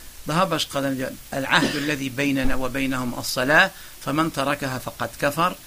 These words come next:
Bizim ile onların arasındaki fark namazdır. Tamam mı?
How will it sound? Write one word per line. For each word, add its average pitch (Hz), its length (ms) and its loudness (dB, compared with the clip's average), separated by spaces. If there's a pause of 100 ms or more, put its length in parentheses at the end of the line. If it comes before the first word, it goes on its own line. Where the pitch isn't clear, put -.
(220)
Bizim 143 280 -2
ile 127 200 -2
onların 131 460 -4
arasındaki 120 640 -6
fark 123 300 -6
namazdır. 135 580 -2 (260)
Tamam 160 260 2
mı? 113 100 -6